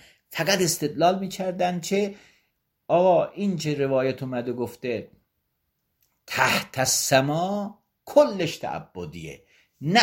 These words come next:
از جهت اینکه ما، اه، دخان رو پاک می‌دونیم، نجس هم بدانیم تعبدیه،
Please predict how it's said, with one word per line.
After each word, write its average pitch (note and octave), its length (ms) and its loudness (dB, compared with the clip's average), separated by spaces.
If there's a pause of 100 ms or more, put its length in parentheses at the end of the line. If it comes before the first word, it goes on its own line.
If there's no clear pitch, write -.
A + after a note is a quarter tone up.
از D3 260 6
جهت C#3 340 2
اینکه B2 420 -6
ما، D#3 540 4 (260)
اه، A2+ 180 -6
دخان A#2+ 520 2
رو G#2+ 120 0
پاک - 340 -2
می‌دونیم، D2+ 480 -12 (480)
نجس G#3 500 6
هم D#3 180 2
بدانیم A2+ 540 0
تعبدیه، F2 800 -10